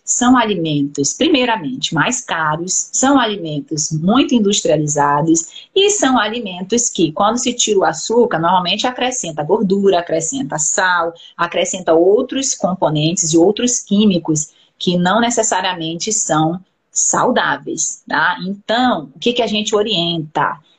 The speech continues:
Quanto menos você comer produtos industrializados e mais produtos naturais, comida de verdade, melhor para a sua saúde,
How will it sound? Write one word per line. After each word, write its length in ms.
Quanto 540
menos 580
você 400
comer 420
produtos 540
industrializados 1120
e 60
mais 440
produtos 540
naturais, 1120
comida 500
de 160
verdade, 960
melhor 1000
para 600
a 120
sua 360
saúde, 680